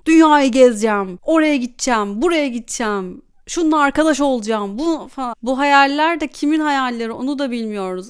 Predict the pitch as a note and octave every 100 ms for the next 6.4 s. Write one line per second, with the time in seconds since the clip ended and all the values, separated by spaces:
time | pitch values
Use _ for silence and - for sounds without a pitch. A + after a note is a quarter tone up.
0 | - A#3+ C#4 B3+ - B3+ B3 G#3 - A3
1 | A#3 A3+ G3+ F#3 F3+ F3 - - G#3+ B3+
2 | C#4+ C#4+ D4 C4+ C4+ C4+ D4+ B3+ C4+ D4+
3 | D#4 C4+ B3 - D4+ C#4 B3 B3+ C4+ C4
4 | B3+ C#4 C4 A#3 A3 G#3+ G#3+ A#3 G3+ G3
5 | G3 G3+ G3 G3 F#3+ F#3 F#3 F3+ F#3+ F#3
6 | F3+ F3 F3+